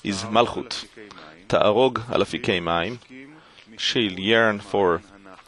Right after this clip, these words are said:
the channels of water, to be drinking from the portion of the spring of the stream of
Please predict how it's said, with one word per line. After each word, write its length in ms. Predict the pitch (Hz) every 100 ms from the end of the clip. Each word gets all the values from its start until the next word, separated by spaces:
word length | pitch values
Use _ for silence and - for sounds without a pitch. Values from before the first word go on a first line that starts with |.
| 98
the 100 | 98
channels 480 | - 107 104 98 -
of 220 | 80 - -
water, 440 | 107 98 82 - 78 78 - - - - _ _
to 100 | -
be 400 | 95 95 85 95 113 123 117 - 101 127
drinking 420 | 147 123 104 90 -
from 220 | _ 101 98
the 100 | 92
portion 440 | 123 120 - 98
of 140 | 87 -
the 120 | 98
spring 400 | - - 123 110
of 120 | -
the 240 | 85 85 92 - 76 78 123 117
stream 440 | - - 127 104 82 - - -
of 120 | -